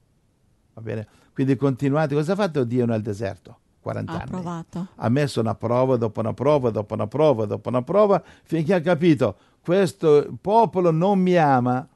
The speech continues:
Speaker 1: non entrerà nel mio riposo." Ebrei capitolo due e tre. Ebrei capitolo due e tre. "Non entrerà nel mio riposo. Giurai a me stesso,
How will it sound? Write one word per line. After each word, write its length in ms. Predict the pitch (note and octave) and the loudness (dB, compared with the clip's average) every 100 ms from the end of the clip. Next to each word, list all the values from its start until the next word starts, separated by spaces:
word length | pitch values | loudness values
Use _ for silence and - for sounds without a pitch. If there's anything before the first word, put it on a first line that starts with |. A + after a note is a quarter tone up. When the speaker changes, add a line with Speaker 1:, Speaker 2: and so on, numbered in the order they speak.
| _ _ _ - _ _ _ - | _ _ _ -20 _ _ _ -4
Speaker 1:
non 220 | D3 F#3 | 0 2
entrerà 600 | G3 F3+ G3 F3+ F3+ G#3+ | 2 2 2 2 2 2
nel 160 | F3+ E3+ | 2 0
mio 160 | G3 | 2
riposo." 580 | F#3+ F3 D3+ C3+ A#2+ B2 | 2 2 4 4 4 2
Ebrei 560 | A#2+ C3 D#3 E3+ F3+ - _ | 0 0 2 4 2 -2 _
capitolo 480 | - B2+ D#3+ D3 C#3+ | -10 -6 -4 -2 -2
due 280 | C#3 E3 F3+ | -2 0 0
e 80 | D3 | 0
tre. 360 | C#3+ A2+ G2 - | -2 -4 -6 -8
Ebrei 500 | A2 G#2+ A2+ G#2+ B2 | -8 -8 -8 -10 -10
capitolo 360 | A2 G#2+ G#2+ | -12 -12 -12
due 200 | G#2+ A#2 | -12 -14
e 20 | |
tre. 240 | G#2+ - - _ _ _ _ _ | -16 -20 -20 _ _ _ _ _
"Non 260 | C#3 D#3 F3 | -2 0 2
entrerà 540 | F3+ D3+ F3 E3+ G3 | 0 0 0 0 0
nel 180 | F#3 E3 | 0 -2
mio 160 | F3 | 0
riposo. 640 | F3 D#3+ C#3 A#2+ G2+ G2+ - _ _ _ _ _ _ _ _ _ _ _ _ _ _ _ _ - | 0 0 0 0 0 -6 -12 _ _ _ _ _ _ _ _ _ _ _ _ _ _ _ _ -10
Giurai 600 | A2+ D3+ D#3 F#3 F#3+ F#3 | 0 2 2 2 2 2
a 60 | |
me 180 | D#3+ D#3 | 0 -2
stesso, 600 | - D#3 A#2 - - - | -4 -4 -4 -6 -20 -20